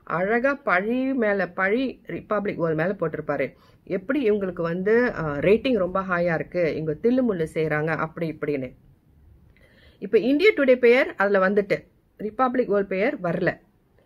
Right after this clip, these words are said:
இப்ப வந்து அருணா கோஸ்வாமி என்ன கேட்டாருன்னா, சரி,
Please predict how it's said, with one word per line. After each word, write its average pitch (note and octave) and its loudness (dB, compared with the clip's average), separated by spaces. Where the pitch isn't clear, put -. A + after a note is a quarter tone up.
இப்ப G#3+ 0
வந்து B3+ 4
அருணா B3 0
கோஸ்வாமி A3 0
என்ன A3 2
கேட்டாருன்னா, G#3+ 0
சரி, G#3+ 0